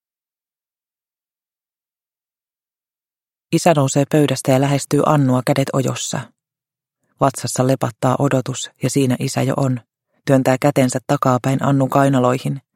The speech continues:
painaa sormensa ristiin Annun rinnalle. Ihan kuin olisi karusellissa. Isä pyörittää korkealla ilmassa, niin korkealla, ettei kenenkään toisen isä koskaan. Annu kikattaa niin, ettei äidin kanssa ikinä.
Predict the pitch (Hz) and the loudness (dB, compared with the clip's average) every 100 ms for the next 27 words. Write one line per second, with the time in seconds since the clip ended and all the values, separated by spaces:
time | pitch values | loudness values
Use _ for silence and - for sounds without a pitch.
0 | _ 139 139 135 135 151 139 131 139 139 | _ 0 2 0 2 2 2 0 0 -2
1 | 147 - 139 139 - 139 135 135 147 131 | -2 -4 -4 -2 0 2 2 0 0 0
2 | 127 135 143 - _ _ _ _ _ _ | -2 -4 -8 -12 _ _ _ _ _ _
3 | _ _ _ _ _ - 156 143 131 131 | _ _ _ _ _ -2 0 0 0 0
4 | 131 - - 139 131 120 131 131 135 - | 0 -2 0 2 2 0 -4 -4 -8 -8
5 | - - _ _ _ _ _ _ _ _ | -10 -12 _ _ _ _ _ _ _ _
6 | _ _ 156 147 127 135 135 127 135 135 | _ _ 0 0 2 0 -2 0 -2 0
7 | 143 139 - 131 131 139 139 131 135 - | 0 0 0 0 0 0 0 -2 -6 -8
8 | 151 - _ _ - 160 160 160 151 135 | -10 -12 _ _ 0 0 2 2 2 2
9 | 127 127 127 143 - 160 147 131 127 131 | 2 2 0 -2 0 2 2 2 2 2
10 | 135 131 123 135 135 123 135 - - - | 2 0 -2 -2 -4 -2 -4 -4 -6 -6
11 | - 151 _ _ _ _ _ _ - 143 | -6 -10 _ _ _ _ _ _ 0 2
12 | 127 143 - 127 - 131 135 131 123 - | 2 0 0 -2 0 2 2 0 -2 -2
13 | 139 135 131 127 131 143 147 - 131 117 | 0 2 2 0 0 -2 -2 -4 -4 -4
14 | 147 151 139 | -6 -6 -8